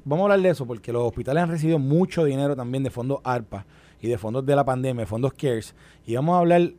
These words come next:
realmente qué es lo que está pasando. Eh, el, el tema de la falta de personal, o sea, eso, la unión puede tratar de, de, de abrogar responsabilidad sobre quien está administrando eso, pero se sabe que hay una falta de personal en general,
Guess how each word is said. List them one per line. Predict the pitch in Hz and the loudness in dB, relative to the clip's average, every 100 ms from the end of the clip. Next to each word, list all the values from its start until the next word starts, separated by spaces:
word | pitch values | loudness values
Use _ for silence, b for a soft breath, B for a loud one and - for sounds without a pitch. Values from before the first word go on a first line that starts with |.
| - | -6
realmente | 135 127 156 156 160 156 | -2 2 2 2 0 -2
qué | 131 | -2
es | 135 | 0
lo | |
que | 143 | 0
está | 139 135 | -2 -4
pasando. | - 135 139 147 - _ _ - | -2 -2 0 -2 -6 _ _ -10
Eh, | 117 117 | -8 -8
el, | 117 | -8
el | 123 | -8
tema | 127 160 180 175 | -2 0 2 4
de | 165 | 2
la | 143 | 2
falta | 131 135 165 | -2 -4 -2
de | |
personal, | 170 165 165 175 175 b b b | -2 -2 -2 -2 -4 b b b
o | - | -8
sea, | 127 117 | -8 -8
eso, | 110 175 156 123 _ _ _ - _ | -2 2 2 -2 _ _ _ -20 _
la | 180 131 | -2 0
unión | 120 127 165 | 0 0 0
puede | 151 147 156 | 2 2 4
tratar | 151 143 | 2 2
de, | 147 143 135 | 2 2 0
de, | 123 127 113 | -2 -6 -6
de | 113 117 107 101 107 | -8 -8 -6 -8 -6
abrogar | 117 117 117 | -6 -4 -2
responsabilidad | 143 147 147 151 139 131 131 | -2 -2 -2 -2 -2 -2 -4
sobre | 131 135 120 | -4 -6 -6
quien | 104 107 | -8 -12
está | - | -10
administrando | 110 135 143 135 156 | -6 -6 -4 -4 -2
eso, | 131 170 | -2 -2
pero | 180 | -2
se | 139 | -4
sabe | 113 127 151 123 - B B - | -2 2 4 4 -2 B B -12
que | |
hay | 104 | -10
una | 123 | -6
falta | 131 147 | -4 -2
de | |
personal | 139 143 143 202 - | -2 0 0 -2 -4
en | 175 151 | -2 -2
general, | 127 107 113 131 | -4 -4 -2 -4